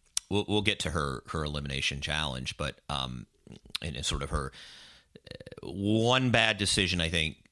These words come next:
that, that, that cost her. But, um, early on, we have the, the kind of,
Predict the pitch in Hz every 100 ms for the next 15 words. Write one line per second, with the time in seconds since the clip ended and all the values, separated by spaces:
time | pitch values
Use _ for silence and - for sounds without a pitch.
0 | - - - 80 73 80 - 80 - -
1 | 82 - 76 76 92 98 - - - -
2 | - - 147 160 - _ _ _ - 160
3 | 226 269 285 269 82 90 127 143 156 160
4 | 175 165 127 147 151 151 151 - 143 151
5 | 156